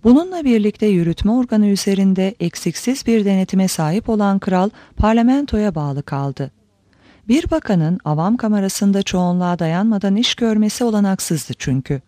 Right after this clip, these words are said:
Yürütme organı böylece gerçekte biçimsel olarak değilse de olgusal olarak parlamentoca seçilmiş bir komite durumuna geldi. Yasama ve yürütme güçlerinin yavaş yavaş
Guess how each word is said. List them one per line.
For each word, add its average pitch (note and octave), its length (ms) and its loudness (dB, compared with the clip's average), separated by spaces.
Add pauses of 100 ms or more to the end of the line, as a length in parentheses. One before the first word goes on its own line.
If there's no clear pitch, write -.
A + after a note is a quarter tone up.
(1040)
Yürütme C4+ 380 2
organı A3 520 0
böylece G3 560 0
gerçekte E3 680 -2
biçimsel D#3 480 -2
olarak G3 400 -2
değilse F3+ 500 -2
de E3+ 160 0 (300)
olgusal G#3 500 2
olarak G#3+ 420 0
parlamentoca F3 760 -2
seçilmiş G3 640 0
bir F#3 100 2
komite A#3 440 0
durumuna G3+ 400 4
geldi. C3+ 500 -4 (880)
Yasama D4 420 0
ve C#4 60 0
yürütme G3+ 460 2
güçlerinin G3 680 0
yavaş F#3 420 -2
yavaş D#3 360 -2